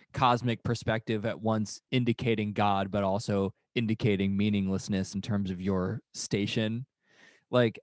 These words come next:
I do think that that's something that's still definitely floating around culturally that is more corrosive than, um, perspective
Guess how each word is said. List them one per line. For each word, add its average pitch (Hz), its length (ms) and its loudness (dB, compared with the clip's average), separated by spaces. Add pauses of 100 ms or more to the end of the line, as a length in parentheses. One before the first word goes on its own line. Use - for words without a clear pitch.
(100)
I 139 80 6
do 147 200 8
think 143 200 4
that 123 120 0
that's 123 240 4
something 123 260 4
that's 110 200 -2
still 127 500 4 (360)
definitely 139 580 2
floating 139 400 2
around 151 420 -2 (800)
culturally 147 480 4
that 131 180 2
is 113 180 -2
more 120 260 2
corrosive 123 680 2
than, 113 520 -2 (840)
um, 98 540 -2 (800)
perspective 127 1040 -2